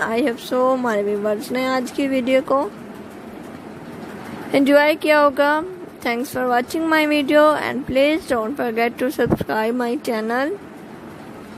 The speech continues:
अपना बहुत ज़्यादा ख्याल रखिएगा, दुआओं में साथ रखिएगा। व्यूअर, हम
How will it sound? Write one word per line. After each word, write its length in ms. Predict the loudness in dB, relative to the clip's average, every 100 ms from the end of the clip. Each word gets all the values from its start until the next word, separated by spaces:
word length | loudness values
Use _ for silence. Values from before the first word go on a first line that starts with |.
| -2
अपना 280 | 0 2 4
बहुत 220 | 6 4
ज़्यादा 260 | 4 4 2
ख्याल 320 | 0 0 0
रखिएगा, 600 | -2 -4 0 2 4 4
दुआओं 340 | 4 2 0 0
में 180 | -2 -2
साथ 320 | -2 -4 -4
रखिएगा। 560 | -6 -2 0 4 4
व्यूअर, 340 | 4 4 4 4
हम 220 | 2